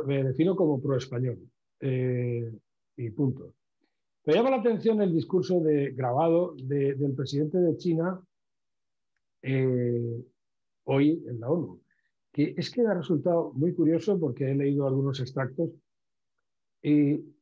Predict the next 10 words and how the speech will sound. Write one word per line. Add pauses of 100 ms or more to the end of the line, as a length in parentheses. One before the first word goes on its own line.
(160)
y, (140)
y
encierra
una
gran
sabiduría, (340)
encierra
una
gran
sabiduría.